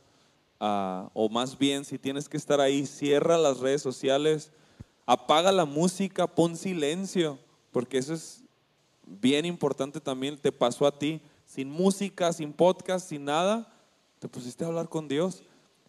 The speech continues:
Y decía Itiel también esto, me, me gustó, decía, Dios te está hablando, pero no oyes por estar ahí oyendo música o estar oyendo podcast o estar oyendo,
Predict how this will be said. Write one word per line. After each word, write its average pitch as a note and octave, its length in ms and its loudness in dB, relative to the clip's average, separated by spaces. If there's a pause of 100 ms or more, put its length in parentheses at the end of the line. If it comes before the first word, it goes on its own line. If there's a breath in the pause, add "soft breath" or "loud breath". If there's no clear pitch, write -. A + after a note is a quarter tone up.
Y C3 80 -4
decía D3 320 0
Itiel E3+ 500 -2
también D#3 380 -4
esto, D#3+ 440 -6
me, B2+ 280 -8
me C3 140 -8
gustó, B2 400 0
decía, D3+ 300 -2
Dios C#3 340 -4
te F#3+ 60 -12
está F#3 200 0
hablando, F#3 400 -2
pero D3+ 180 0
no C3+ 180 -2
oyes F#3+ 320 0
por D#3 160 -2
estar C3 280 0
ahí C#3+ 120 0
oyendo C3+ 440 0
música F3+ 540 -2
o D#3 100 4
estar D3 240 -4
oyendo C#3+ 440 -2
podcast F3 600 -2
o D#3 60 -4
estar C#3 240 -2
oyendo, C#3 320 -2